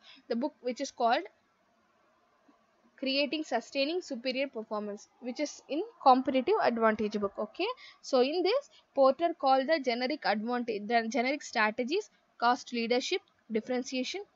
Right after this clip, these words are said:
and the focus. He then div-, subdivided the focus into two parts, cost focus and differentiate po-, focus. The term cost focus and differentiate focus can be little confusing,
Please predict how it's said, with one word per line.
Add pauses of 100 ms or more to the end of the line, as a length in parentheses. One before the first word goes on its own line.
(160)
and (340)
the
focus. (320)
He
then
div-,
subdivided
the
focus
into
two
parts,
cost
focus
and
differentiate
po-, (260)
focus. (420)
The
term
cost
focus
and
differentiate
focus
can
be
little
confusing,